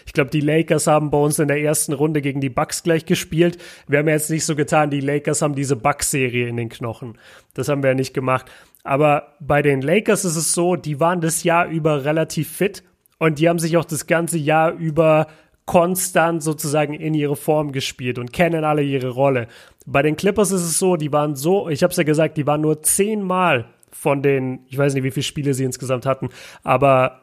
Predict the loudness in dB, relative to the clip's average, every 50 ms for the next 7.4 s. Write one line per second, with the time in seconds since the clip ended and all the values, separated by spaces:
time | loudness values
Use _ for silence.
0 | _ _ _ -8 -8 -6 -6 -6 -4 -2 0 0 0 0 -2 -2 -2 -2 0 0
1 | 0 0 2 0 0 0 2 0 -2 -2 0 -2 -2 -2 -2 -4 -4 0 2 2
2 | 2 0 -2 -4 -2 -2 -2 -2 -2 -2 -2 -2 -2 0 -2 -2 -2 -2 0 0
3 | 0 0 2 0 0 0 0 0 0 0 0 2 2 0 0 0 -2 0 0 0
4 | 0 0 -2 -2 -2 -2 0 0 0 0 -2 -8 -20 -20 _ -6 -4 -4 0 0
5 | 2 2 4 4 4 4 4 2 2 0 0 -2 -2 0 0 0 0 -2 -4 -4
6 | -4 -4 -4 -2 -2 -2 0 0 -2 -2 -2 -4 -4 -6 -4 -4 -4 -2 -2 -2
7 | -2 -4 0 2 2 0 0